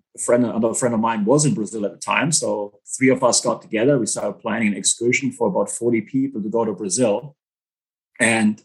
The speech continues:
uh, after a while, we started to realize that this is insane.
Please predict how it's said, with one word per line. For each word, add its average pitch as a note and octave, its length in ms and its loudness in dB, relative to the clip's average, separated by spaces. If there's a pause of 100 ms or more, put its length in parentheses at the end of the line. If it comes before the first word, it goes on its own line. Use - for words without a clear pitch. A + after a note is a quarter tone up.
uh, G#2 220 -4
after B2 320 0
a G#2+ 40 -2
while, A#2+ 500 0 (200)
we A#2+ 80 -2
started C3 280 2
to A#2+ 80 -2
realize A#2 420 2
that G#2 120 -6
this A2 140 -8
is - 160 -8
insane. A2 520 -2